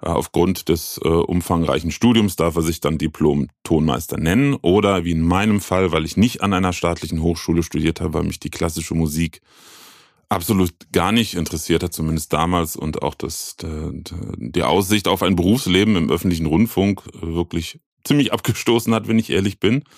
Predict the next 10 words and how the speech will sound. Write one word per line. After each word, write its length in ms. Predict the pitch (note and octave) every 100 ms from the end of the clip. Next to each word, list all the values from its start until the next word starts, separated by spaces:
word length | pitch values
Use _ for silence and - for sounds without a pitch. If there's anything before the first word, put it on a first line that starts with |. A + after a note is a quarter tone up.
| - - - - - - -
Ja, 300 | G#2+ E2+ A#1+
also 540 | G2 G#2+ G#2 G#2 F#2+
wie 100 | A#2
gesagt, 520 | A2+ G#2 G#2 - -
das 100 | -
ist 160 | F#2 F#2
die 60 |
klassische 500 | E2+ F#2+ A#2 C#3+ C3
Struktur. 680 | A#2+ - B2+ - B2 C3+ C3 - _ _ _ _ _ _ _ - -
Und 560 | - F#2+ F#2+ F#2+ -